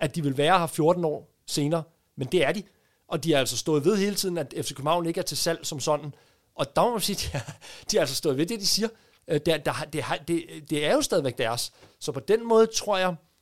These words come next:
at der er lidt længere til, at man, man, man ser F C København, øh, blive solgt, end man lige tror.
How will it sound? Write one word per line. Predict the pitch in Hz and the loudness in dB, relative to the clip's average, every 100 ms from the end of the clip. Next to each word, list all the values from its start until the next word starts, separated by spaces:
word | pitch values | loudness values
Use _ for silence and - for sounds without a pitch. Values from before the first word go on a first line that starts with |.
| _ _ _ | _ _ _
at | 156 147 135 131 - | -2 2 2 0 -2
der | |
er | 139 | 0
lidt | 139 190 190 | 0 -2 -2
længere | 160 160 208 | -2 2 2
til, | 196 185 175 - _ _ - | 4 2 2 -2 _ _ -8
at | 156 135 | -6 0
man, | 143 135 | 0 2
man, | 135 131 135 | 0 0 -2
man | 131 123 | -4 -2
ser | 185 151 | 0 0
F | |
C | 139 | -2
København, | 135 143 156 156 | -6 -2 -2 -2
øh, | 139 123 113 | 0 0 -2
blive | 143 123 | -2 0
solgt, | 160 156 | 0 -2
end | 147 | -4
man | 139 | -4
lige | 131 156 | -2 -4
tror. | - 107 | -6 -10